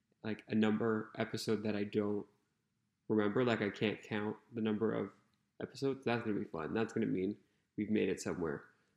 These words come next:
Um, thank you for joining me once again. You are joining me live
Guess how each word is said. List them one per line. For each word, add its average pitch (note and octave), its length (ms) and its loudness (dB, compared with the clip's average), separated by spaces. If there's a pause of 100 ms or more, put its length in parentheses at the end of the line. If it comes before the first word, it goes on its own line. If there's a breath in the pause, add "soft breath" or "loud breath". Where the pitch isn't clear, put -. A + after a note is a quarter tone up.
(120)
Um, G#2 240 -4
thank B2 160 0
you C#3+ 60 -4
for C3 100 -6
joining A#2 320 -2
me B2 140 -6 (480)
once A2+ 240 -6
again. A#2 340 -2 (640)
You C3 160 2
are C3 80 4
joining B2 420 0
me B2 340 0
live A#2 440 -6